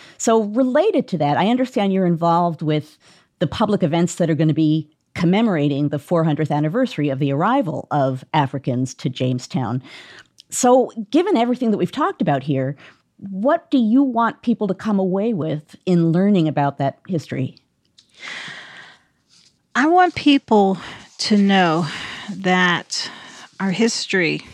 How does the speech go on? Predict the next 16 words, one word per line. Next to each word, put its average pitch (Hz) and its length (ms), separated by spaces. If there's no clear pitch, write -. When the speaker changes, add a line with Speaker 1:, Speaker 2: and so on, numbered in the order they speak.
Speaker 2:
our 190 120
narrative 190 920
is 185 180
not 185 280
written 180 440
in 185 200
stone, 151 540
that, 185 640
um, 180 460
much 240 320
of 226 300
what 196 420
we've 202 280
grown 190 340
up 185 180
learning 202 500